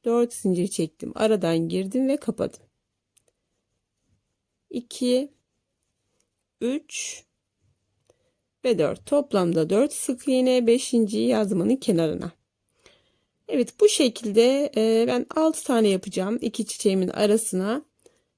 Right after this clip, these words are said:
bir tane daha yapalım. Üç zincir, bir defa tığımı ipimi aldım. İkinci tığ battıya batarak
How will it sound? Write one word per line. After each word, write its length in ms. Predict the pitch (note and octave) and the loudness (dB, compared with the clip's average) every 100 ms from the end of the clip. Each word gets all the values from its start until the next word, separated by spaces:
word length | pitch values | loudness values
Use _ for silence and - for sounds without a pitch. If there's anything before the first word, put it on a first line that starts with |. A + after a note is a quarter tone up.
| _ | _
bir 140 | E4 C#4 | -4 -4
tane 380 | - G3 F3 | -2 0 0
daha 160 | E3+ A3+ | 0 2
yapalım. 600 | A3+ A#3 A#3+ A3+ A3+ C4 - _ _ _ - G#4+ | 2 4 4 4 2 0 -6 _ _ _ -16 -4
Üç 220 | B3 B3 | -4 -4
zincir, 480 | - F#3+ F#3 A3+ B3+ | -4 0 0 0 2
bir 140 | A#3+ | 2
defa 320 | F#3 G#3 F#3 | 2 -2 -2
tığımı 300 | F#3 F3+ F#3 | -4 -2 -2
ipimi 300 | F3+ - F#3 | -2 -4 -2
aldım. 380 | F3 E3 G#3+ D4 _ _ _ _ _ | -2 -2 -4 -6 _ _ _ _ _
İkinci 460 | B3+ B3 C4+ A3+ A3+ | -10 0 2 2 0
tığ 220 | A3 G3 | 0 2
battıya 420 | F3+ F3 - E3 | 0 -2 -4 -4
batarak 480 | E3 - D#3+ G3+ A3 | -4 -6 -4 -4 -4